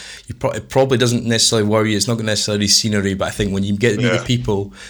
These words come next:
Speaker 1: when you get
Speaker 2: Yeah.
Speaker 1: around town, uh, you'll fall in love with the place. I think there you'll, you'll like it.
Speaker 2: Yeah, for sure. I mean, everyone I met so far, um, have been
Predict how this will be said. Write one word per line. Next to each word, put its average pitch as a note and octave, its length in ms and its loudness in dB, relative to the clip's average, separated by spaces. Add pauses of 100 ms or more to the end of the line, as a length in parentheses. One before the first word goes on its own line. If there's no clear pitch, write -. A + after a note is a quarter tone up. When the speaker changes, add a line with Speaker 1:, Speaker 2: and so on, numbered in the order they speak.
(120)
Speaker 1:
when G2+ 100 -2
you F#2+ 60 0
get G#2+ 200 4
Speaker 2:
Yeah. G#2+ 80 4
Speaker 1:
around G#2 220 0
town, F#2+ 480 0
uh, F2+ 260 0
you'll F#2+ 120 -2
fall G2+ 180 0
in F#2+ 80 0
love F#2+ 140 0
with F2 80 -4
the F2 80 -6
place. F2 240 -6
I F#2 40 -10
think F2+ 180 -8
there F#2+ 120 -2
you'll, F2+ 380 -8
you'll - 180 -10
like F2+ 240 -6
it. - 120 -12 (540)
Speaker 2:
Yeah, A2 200 2
for A2 160 -4
sure. G#2+ 340 0 (160)
I F2+ 140 -4
mean, F2 380 -12
everyone G#2+ 260 0
I F2+ 100 -4
met F#2+ 220 -8 (100)
so - 240 -4
far, F2+ 380 -6 (200)
um, E2+ 460 -16 (400)
have F2+ 140 -18
been F2 320 -16